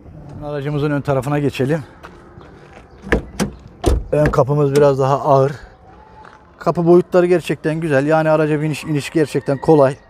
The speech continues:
Birçok araca göre çok daha iyi diyebiliriz. Ön kapımızda gördüğünüz gibi kol dayaması bayağı yumuşak,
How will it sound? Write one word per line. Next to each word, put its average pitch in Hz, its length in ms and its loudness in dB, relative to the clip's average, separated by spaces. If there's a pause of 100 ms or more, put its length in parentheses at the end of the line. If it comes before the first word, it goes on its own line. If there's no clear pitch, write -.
(460)
Birçok 151 300 -2
araca 147 260 2
göre 127 180 0
çok - 240 -4
daha 139 180 2
iyi 135 160 0
diyebiliriz. 135 500 -2 (520)
Ön 156 180 -4
kapımızda 143 580 0
gördüğünüz 143 500 0
gibi 135 220 -2
kol 139 280 -2
dayaması 135 400 -2
bayağı 135 300 2
yumuşak, 131 560 -4